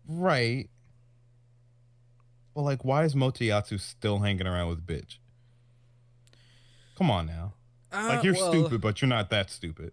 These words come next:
Speaker 2: well,
Speaker 1: Unless she's giving it to you good.
Speaker 2: Uh, hmm. Maybe, okay, maybe this is, this is sort of like a one-off thing. Maybe he's trying to, like, make her into a better person. 'Cause obviously, obviously he's not, he, he already knows that she's a, well, that,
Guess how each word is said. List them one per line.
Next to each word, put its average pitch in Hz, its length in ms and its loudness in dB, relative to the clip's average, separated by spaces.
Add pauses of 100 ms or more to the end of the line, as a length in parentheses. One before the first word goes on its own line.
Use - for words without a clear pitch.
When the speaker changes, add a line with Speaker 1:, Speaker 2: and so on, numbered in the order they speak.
Speaker 2:
well, 165 180 2
Speaker 1:
Unless 117 160 0
she's 107 200 -6
giving 107 240 0
it 95 100 -4
to - 80 -6
you 87 140 -4
good. 78 380 -8 (1600)
Speaker 2:
Uh, 175 520 -8 (1080)
hmm. 135 640 -6
Maybe, 214 360 -2
okay, 156 340 -6
maybe 196 500 -6 (260)
this 175 180 -10
is, 185 100 -10
this 151 200 -8
is - 60 -10
sort 190 140 -4
of 175 40 -2
like 151 60 -10
a 131 80 -6
one-off 123 400 -6
thing. 156 260 -8 (300)
Maybe 175 240 -2
he's 175 140 -4
trying 175 180 -4
to, 165 60 -2
like, 151 400 -4 (100)
make 139 200 -6
her 156 60 -4
into 143 160 -4
a 131 60 -4
better 127 180 -4
person. 120 240 -10
'Cause 147 120 -6
obviously, 202 360 0
obviously 208 380 2
he's 180 160 -2
not, 175 240 0 (300)
he, 190 200 2
he 185 120 2
already 208 200 2
knows 143 240 -2
that 123 120 -2
she's 139 240 -8
a, 110 300 -6
well, 123 280 -10
that, 127 160 -6